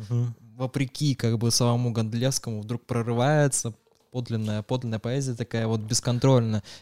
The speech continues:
Speaker 2: Именно то, что мы, э, больше всего любим в Гондлевском, это вот этот вот его неожиданный, да, как бы вопреки себе написанный текст. Ну, что я еще хотел сказать про это стихотворение, про "Найти охотника". Э, тут, мне кажется, интересно, что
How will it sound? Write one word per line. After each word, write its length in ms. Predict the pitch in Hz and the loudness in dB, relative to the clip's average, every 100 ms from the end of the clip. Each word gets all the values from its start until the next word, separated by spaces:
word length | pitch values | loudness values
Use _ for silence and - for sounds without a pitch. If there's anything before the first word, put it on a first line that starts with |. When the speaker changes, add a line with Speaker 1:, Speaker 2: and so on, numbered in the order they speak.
| - | -6
Speaker 2:
Именно 280 | 127 127 123 | -4 -2 -2
то, 180 | 143 147 | 0 0
что 240 | - 123 | 2 2
мы, 340 | 123 123 117 - - _ | 4 4 2 -2 -12 _
э, 340 | - 113 107 104 | -4 0 0 0
больше 260 | 120 127 - | 0 0 2
всего 120 | 127 | 2
любим 260 | 131 123 110 | 2 2 -2
в 40 | |
Гондлевском, 560 | 113 113 151 170 - 120 | -2 0 0 0 0 0
это 140 | 120 | 2
вот 80 | 123 120 | 0 0
этот 120 | 113 | -4
вот 160 | 120 - | -4 -2
его 340 | 117 120 113 - _ _ - | 0 0 -2 -6 _ _ -6
неожиданный, 720 | 117 120 120 135 123 113 107 - - _ _ _ | 2 4 4 4 4 4 2 -2 -12 _ _ _
да, 320 | - 110 110 104 _ _ _ _ - | -10 -6 -4 -6 _ _ _ _ -10
как 140 | 113 | -6
бы 80 | 117 | -2
вопреки 340 | 123 143 135 156 | 2 2 2 2
себе 340 | - 131 139 | 2 4 2
написанный 540 | 127 - 123 127 117 | 2 0 0 2 0
текст. 540 | 110 117 107 - - - _ - | 0 0 -2 -4 -12 -20 _ -6
Ну, 300 | 127 139 - _ _ - | 0 0 -2 _ _ -14
что 220 | - 160 | 0 4
я 80 | 160 | 4
еще 140 | 143 | 4
хотел 180 | 135 127 | 4 2
сказать 240 | 120 127 - | 4 0 0
про 140 | 113 | -4
это 100 | 107 | -4
стихотворение, 520 | - - 120 123 143 120 | -6 -4 0 2 2 2
про 140 | 113 | 0
"Найти 260 | 110 110 110 | 0 0 -2
охотника". 720 | 107 113 110 107 - 101 101 _ _ _ _ _ - | -2 -2 -2 -4 -4 -4 -4 _ _ _ _ _ -14
Э, 140 | 101 104 | -10 -2
тут, 140 | 131 139 | 0 2
мне 140 | 135 | 2
кажется, 640 | 135 139 139 - 127 117 - _ _ _ _ _ | 2 2 2 0 0 0 -4 _ _ _ _ _
интересно, 640 | 113 117 123 160 - 123 | -4 0 2 2 0 -2
что 480 | 110 - 120 113 | -2 -2 0 2